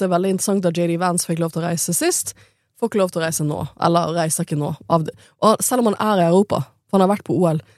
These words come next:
så hadde det ikke vært så vanskelig for han å hoppe, eh, litt lenger ned, ehm, og være med på sikkerhetskonferansen. Så det, det er et interessant signal. Hvis du er i magerverden og du lurer på hvem er favoritten denne uken, så er det en, og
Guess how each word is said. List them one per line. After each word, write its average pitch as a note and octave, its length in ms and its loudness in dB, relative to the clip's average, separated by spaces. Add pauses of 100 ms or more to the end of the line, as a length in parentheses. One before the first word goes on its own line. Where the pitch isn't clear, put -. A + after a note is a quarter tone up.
så A3 100 -6
hadde A3 140 -4
det G#3 60 -8
ikke G#3+ 160 0
vært - 100 -18
så F#3 140 -6
vanskelig F3 320 -4
for F#3 100 0
han F3 80 2
å E3+ 60 -4
hoppe, E3+ 420 -4 (600)
eh, E3 240 0
litt F3 160 -2
lenger E3 180 0
ned, D#3+ 220 -2 (100)
ehm, E3 460 2 (500)
og F3+ 80 2
være E3+ 140 2
med E3+ 80 0
på - 100 -6
sikkerhetskonferansen. E3 720 -2 (480)
Så A3+ 140 -4
det, C4+ 160 6
det C#4+ 80 4
er C#4 80 6
et A3+ 80 2
interessant A3+ 400 2
signal. G3 400 2
Hvis F3+ 100 0
du B3 80 0
er A3 80 4
i G3+ 80 2
magerverden E3+ 640 0
og D#3+ 80 -2
du E3 80 0
lurer E3+ 260 0
på E3 140 -2
hvem F3 240 0
er E3+ 320 0
favoritten E3 420 -4
denne E3 220 -2
uken, D#4 180 -2
så C#4+ 140 0
er - 20 0
det G3 140 2
en, F#3 160 0
og F3 260 0